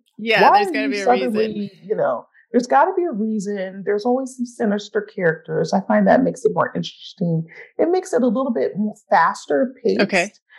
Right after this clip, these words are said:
Speaker 2: And I do love true crime. Like, I love watching
Speaker 1: Oh, yeah.
Speaker 2: Dateline, um, and, you know, like, whodunit. And I'm obs-,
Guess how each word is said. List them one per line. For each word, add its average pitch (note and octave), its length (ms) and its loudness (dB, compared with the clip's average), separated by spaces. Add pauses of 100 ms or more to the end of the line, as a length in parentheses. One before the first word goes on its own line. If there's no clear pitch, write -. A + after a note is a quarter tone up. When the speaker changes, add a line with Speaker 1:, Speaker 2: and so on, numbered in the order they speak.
(320)
Speaker 2:
And C#4 80 6
I C#4+ 100 4
do D4 240 2
love B3+ 240 0
true B3 240 -2
crime. G#3 560 -4
Like, E3 220 0
I A3 80 0
love A#3 300 0
watching A#3 440 -2
Speaker 1:
Oh, G3 60 2 (440)
yeah. G#3+ 300 -4
Speaker 2:
Dateline, G#3 120 -12 (460)
um, G3+ 520 0
and, F#3+ 340 -10
you G3 160 -2
know, F3 260 0
like, - 220 0 (160)
whodunit. G#3+ 480 2 (240)
And D4 100 2
I'm D4+ 120 0
obs-, - 260 -4